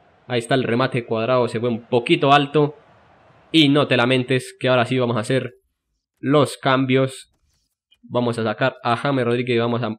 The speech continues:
meter a Quintero. Y Cuadrado va a salir. Y va a entrar Luis Fernando Muriel. Y vamos a sacar a Carlos Sánchez y vamos a poner a Wilmar Barrios. Medio centro defensivo fresco para aguantar los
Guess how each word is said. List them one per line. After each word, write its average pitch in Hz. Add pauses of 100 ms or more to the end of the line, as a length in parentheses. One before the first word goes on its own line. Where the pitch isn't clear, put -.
meter 113
a 107
Quintero. 127 (500)
Y 120
Cuadrado 127
va 131
a 127
salir. 127 (580)
Y 110
va 120
a -
entrar 127 (240)
Luis 135
Fernando 127
Muriel. 135 (840)
Y 143
vamos 135
a 123
sacar 131
a 123 (120)
Carlos 143
Sánchez 139
y -
vamos 127
a 120
poner 117
a 113
Wilmar 117
Barrios. 127 (880)
Medio 131
centro 147
defensivo 127
fresco 151
para 147
aguantar 135
los -